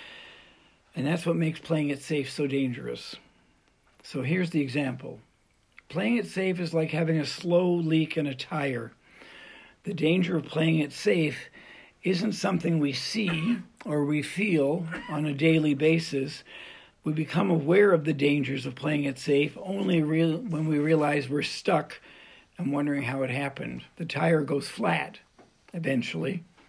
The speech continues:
and we're stuck wherever it goes flat. So if we would take note of the bigger picture and realize that playing it safe isn't as safe as it appears to be,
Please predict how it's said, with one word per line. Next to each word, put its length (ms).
and 180
we're 100
stuck 380
wherever 400
it 60
goes 220
flat. 420
So 280
if 100
we 120
would 160
take 220
note 320
of 80
the 80
bigger 340
picture 460
and 120
realize 380
that 140
playing 260
it 100
safe 320
isn't 240
as 120
safe 300
as 180
it 80
appears 420
to 100
be, 400